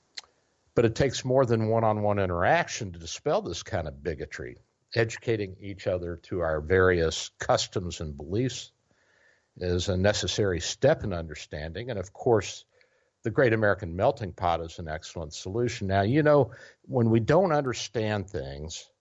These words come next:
uh, we, we become afraid, and fear generates anger, and people who do not know how to resolve their fear in a healthy way. And the healthy way to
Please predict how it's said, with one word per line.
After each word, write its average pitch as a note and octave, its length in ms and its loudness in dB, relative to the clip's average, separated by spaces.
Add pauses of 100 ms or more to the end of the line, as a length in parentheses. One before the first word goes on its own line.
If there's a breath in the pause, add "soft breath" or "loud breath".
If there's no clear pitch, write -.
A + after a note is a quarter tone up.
(600 soft breath)
uh, F#2 60 -2
we, G#2+ 240 -2 (240)
we G2+ 320 -2 (260)
become A2 380 2
afraid, D2+ 560 2 (300)
and F2 600 0
fear A2+ 320 6
generates F#2 600 0
anger, E2+ 400 0
and F#2 260 -4
people E2+ 340 -2
who F#2 120 0
do A#2 280 2
not G#2+ 260 4
know F2 180 0
how E2+ 140 0
to E2 80 -4
resolve F2 640 4 (260 soft breath)
their F2+ 180 2
fear E2 500 0 (320 soft breath)
in F2 120 -4
a E2 80 0
healthy F#2 400 6
way. F#2+ 400 4
And G#2+ 120 0
the A#2 60 4
healthy C3 280 4
way G#2 300 -2
to F#2+ 440 -8